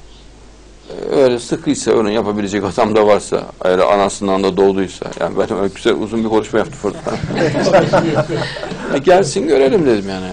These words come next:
"Öyle bir şey olmaz. Biz normal devam edeceğim," dedim. Şöyle başını böyle hafif ıslık gibi bir şey yapıyorlar, böyle hafif şöyle başını bir çevirdi şöyle <laughs> falan gibisinden. <laughs> Hani sen bilirsin gibisinden. Devam ettik. Mesela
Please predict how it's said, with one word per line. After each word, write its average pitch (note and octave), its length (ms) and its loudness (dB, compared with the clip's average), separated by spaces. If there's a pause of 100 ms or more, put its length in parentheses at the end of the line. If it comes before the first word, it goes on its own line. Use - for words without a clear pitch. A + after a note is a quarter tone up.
(140)
"Öyle A#2 200 0
bir A#2 60 -10
şey - 180 -4
olmaz. B3 240 -6 (160)
Biz - 180 -16
normal B2+ 320 4
devam E3 240 2
edeceğim," G2 340 -6
dedim. F2 240 -14 (1200)
Şöyle C#3+ 340 4 (220)
başını B2+ 360 2
böyle B2+ 180 4
hafif C3 320 -6
ıslık - 460 -10
gibi B2+ 200 -4
bir B2+ 40 -10
şey C3 200 2
yapıyorlar, B2 420 2
böyle G2 140 0
hafif - 320 -8
şöyle A#2 280 4
başını A#2 280 -2
bir A2+ 60 -6
çevirdi G#2+ 480 -2
şöyle A2+ 440 -2 (240)
<laughs> - 340 -16
falan A2+ 300 0
gibisinden. A#2+ 500 -2
<laughs> - 200 -2 (380)
Hani B2+ 180 2
sen C#3 300 2
bilirsin A#2 460 2
gibisinden. G#2 580 -4 (960)
Devam E3 300 4
ettik. G2 220 -2
Mesela G#2 360 4